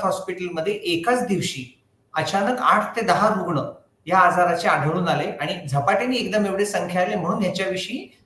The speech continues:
आमच्या सगळ्या ग्रुपमध्ये याच्याविषयी चिंतन सुरू झालं. तर ह्या आजार आमच्या शहरामध्ये, म्हणजे औरंगाबाद, छत्रपती संभाजीनगर शहरामध्ये अजूनही गुलेनबारी सिंड्रोम आहे, हा होता, आहे आणि पुढेही राहणार आहे. आणि आजही या रुग्णांची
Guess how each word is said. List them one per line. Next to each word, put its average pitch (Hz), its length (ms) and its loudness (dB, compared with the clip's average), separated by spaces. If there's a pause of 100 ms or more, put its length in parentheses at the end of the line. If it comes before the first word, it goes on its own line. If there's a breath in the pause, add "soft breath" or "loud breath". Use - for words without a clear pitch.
(160)
आमच्या 165 340 -2
सगळ्या 180 320 0
ग्रुपमध्ये 175 400 -4
याच्याविषयी 175 400 -8
चिंतन 165 340 -6
सुरू 123 260 -6
झालं. - 300 -16 (720)
तर 202 80 -2
ह्या 156 160 2
आजार 220 400 6
आमच्या 160 420 0
शहरामध्ये, 180 500 2
म्हणजे 131 200 2
औरंगाबाद, 175 320 0
छत्रपती 170 400 -8
संभाजीनगर 175 640 -2
शहरामध्ये 160 540 -4 (160)
अजूनही 208 320 -4
गुलेनबारी 202 400 0
सिंड्रोम 208 340 -4
आहे, 214 180 -2 (360)
हा 180 60 2
होता, 180 640 0
आहे 165 220 -2
आणि 208 160 -2
पुढेही 196 340 -2
राहणार 139 280 0
आहे. 101 100 -8 (400)
आणि 165 200 -4
आजही 180 420 -2
या 233 80 4
रुग्णांची 202 680 -6